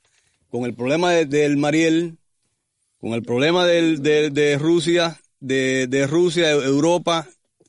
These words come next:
del Este. Es decir, no, estaban muy concentrados en eso y en Cuba estaba pasando un fenómeno interesantísimo en los ochenta, que se va a dar, que se va a ampliar ahora, se va a dar a conocer a un, a un mundo que no lo conoce.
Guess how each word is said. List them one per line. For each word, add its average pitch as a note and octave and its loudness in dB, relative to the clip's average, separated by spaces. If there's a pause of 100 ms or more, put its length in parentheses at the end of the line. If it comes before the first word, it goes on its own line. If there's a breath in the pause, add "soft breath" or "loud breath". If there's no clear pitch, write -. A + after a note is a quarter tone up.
(160)
del C3+ -2
Este. D#3+ -2 (540 soft breath)
Es A#2 -6
decir, D3 -4 (140)
no, C#3+ -2 (180)
estaban F3 -4
muy F3 -2
concentrados F3+ 0
en F#3 -2
eso G3 -2
y D#3+ 0
en C#3 -2
Cuba F3+ 0
estaba E3+ 0
pasando E3 -4
un D#3+ -6
fenómeno E3 -6
interesantísimo C#3 -6
en B2 -6
los A2+ -4
ochenta, G#2+ -10 (920 soft breath)
que B2 -4
se A#2 -6
va B2 -2
a D3+ 2
dar, D#3+ -6
que B2+ -4
se A2+ -4
va A2 -4
a B2+ -2
ampliar D3 0
ahora, D3+ 0
se G#2+ -10
va A#2 -2
a - -2
dar C#3+ 0
a C3+ -4
conocer C3 -2
a C#3 0
un, C#3 -2
a A#2 -6
un B2+ -2
mundo D3 -2
que B2 -4
no C3 -4
lo C3+ -4
conoce. A#2+ -6